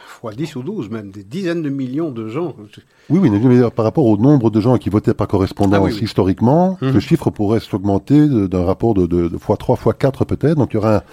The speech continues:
Speaker 2: des dizaines de millions de personnes qui votent et qui voteront par correspondance. Et on sait que, euh, nombre de ces votes par correspondance ne seront comptés qu'après le trois novembre.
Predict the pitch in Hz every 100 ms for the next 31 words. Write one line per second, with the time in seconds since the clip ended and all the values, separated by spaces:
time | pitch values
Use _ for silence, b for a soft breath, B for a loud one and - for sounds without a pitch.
0 | B B - 92 135 139 151 135 127 120
1 | 104 113 98 120 107 - 95 107 117 -
2 | - - - 95 110 - 98 98 - 87
3 | 90 - 85 123 165 - - _ B B
4 | B B B B B B B B B -
5 | 110 113 - 147 - 131 117 110 104 101
6 | 95 92 87 - 104 123 147 120 107 -
7 | 101 113 - - - - _ _ _ _
8 | _ _ _ _ - - 123 - 107 -
9 | 104 98 104 - 98 - 101 - 95 85
10 | 160 185 - _ _ - - 117 - 131
11 | 101 - 87 87 135 180 208